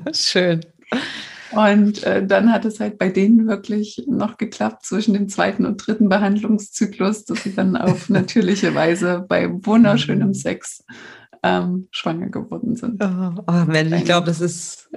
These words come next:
Speaker 2: ganz
Speaker 1: äh, so, so, so eine
Speaker 2: süßen kleinen Jungen
Speaker 1: Traumgeschichte.
Speaker 2: bekommen haben.
Speaker 1: Ja, ach, toll. Das ist so eine von diesen Mutmachgeschichten, ne?
Speaker 2: Ja.
Speaker 1: Man denkt, ach, das ist, das ist toll. Ja, also eine, ein Punkt noch, ähm, zum Thema sich auch wieder im Körper wohlfühlen,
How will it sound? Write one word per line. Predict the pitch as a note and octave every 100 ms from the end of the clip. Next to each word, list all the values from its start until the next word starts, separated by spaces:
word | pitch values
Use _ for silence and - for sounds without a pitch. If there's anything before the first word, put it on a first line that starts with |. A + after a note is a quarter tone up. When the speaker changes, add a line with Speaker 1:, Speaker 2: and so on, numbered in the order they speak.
| -
Speaker 2:
ganz | F3+ F#3
Speaker 1:
äh, | D3+
so, | F#3
so, | F#3 G#3
so | G3
eine | G#3+
Speaker 2:
süßen | G#3
kleinen |
Jungen |
Speaker 1:
Traumgeschichte. | G3+ A3 A#3+ C#4 G3 F3+ F3+ D4 -
Speaker 2:
bekommen | B3+ C4+ F#3
haben. | F#3 -
Speaker 1:
Ja, | A#3+ - -
ach, | - -
toll. | - G3 F3 E3+ F3 - -
Das | E3+
ist |
so | G3
eine | - B3
von | -
diesen | F#3+ E3+ G#3
Mutmachgeschichten, | A3 - D#3 - E3 - F3 E3+ F#3 F#3
ne? | G#3+ A3+
Speaker 2:
Ja. |
Speaker 1:
Man | G#3
denkt, | G3+ G#3 -
ach, | -
das | G3+ G3
ist, | G3 F3+ G#3+
das | G3 F3
ist | F3+ -
toll. | F#3 D#3 D#3 - -
Ja, | E3 A4 C#4 -
also | F#3 -
eine, | G#3+ C4+ C#4+
ein | - D#4 -
Punkt | D4+ E4+ F4
noch, | C#4 C#4+ - - -
ähm, | G#3+ A3+ A#3 A#3 A#3 A3+ - _ _ _ -
zum | - - B3 B3
Thema | - A3+ A3 A#3 A3
sich | F#3+ -
auch | -
wieder | G3+ F#3+
im | F3
Körper | E3+ C#4 G3+ C3
wohlfühlen, | B2+ C#3 C#3 - C#3 C3+ D#3 C#4+ -